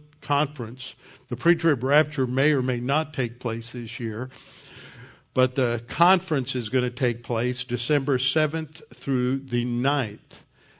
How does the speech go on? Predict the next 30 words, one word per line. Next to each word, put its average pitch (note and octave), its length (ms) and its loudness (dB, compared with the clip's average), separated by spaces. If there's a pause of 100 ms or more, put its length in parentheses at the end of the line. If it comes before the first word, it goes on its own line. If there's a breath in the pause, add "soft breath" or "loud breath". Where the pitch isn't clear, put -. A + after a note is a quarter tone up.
(140 soft breath)
And B2 380 -2
this B2 420 -4
is, C#3+ 300 -2
um, B2 540 -4
and C3+ 280 -2
it C3+ 100 0
will E3 180 2
take B2+ 300 -2
place. B2 280 -4
We C3 80 -2
will C3+ 160 -2
be D3 140 -2
there C#3 180 2
in A#2+ 80 -2
person C#3 480 -4
simply C#3 380 -6
because B2 340 -4
of - 60 -14
the C#3 80 -8
way B2 180 -4
the B2 80 -8
contract B2+ 640 -6
was G#2+ 200 -8
written A#2 560 -10
last A#2+ 440 -6
year. D3 260 -2
Who A#2 200 -4
knew C3+ 360 -2
in A#2+ 240 -4
December A#2 680 -6